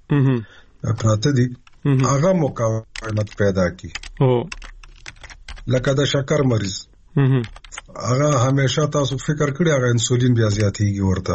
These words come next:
Speaker 2: یا دواګانې زیاتیږي.
Speaker 1: او.
Speaker 2: یا داسې د فشار خون مریض.
Speaker 1: مهم.
Speaker 2: همدغسې زمونږ چې کوم د رواني مرضونو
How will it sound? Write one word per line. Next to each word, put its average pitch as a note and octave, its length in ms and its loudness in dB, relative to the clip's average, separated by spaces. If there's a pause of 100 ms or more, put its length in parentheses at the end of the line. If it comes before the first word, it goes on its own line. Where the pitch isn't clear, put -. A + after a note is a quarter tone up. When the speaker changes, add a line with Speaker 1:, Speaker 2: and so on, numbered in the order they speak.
(120)
Speaker 2:
یا G#2+ 160 4
دواګانې G2+ 540 2
زیاتیږي. F2 600 -4 (120)
Speaker 1:
او. D3 240 4 (1040)
Speaker 2:
یا B2 200 4
داسې B2+ 240 0
د B2 120 2
فشار A#2 500 0
خون B2+ 220 0
مریض. G2 440 -2 (500)
Speaker 1:
مهم. C3+ 280 2 (680)
Speaker 2:
همدغسې E3 840 0
زمونږ D3+ 360 0 (120)
چې C3+ 180 -2
کوم C#3 200 2
د C3 80 2 (1120)
رواني A#2+ 380 4
مرضونو A#2+ 580 2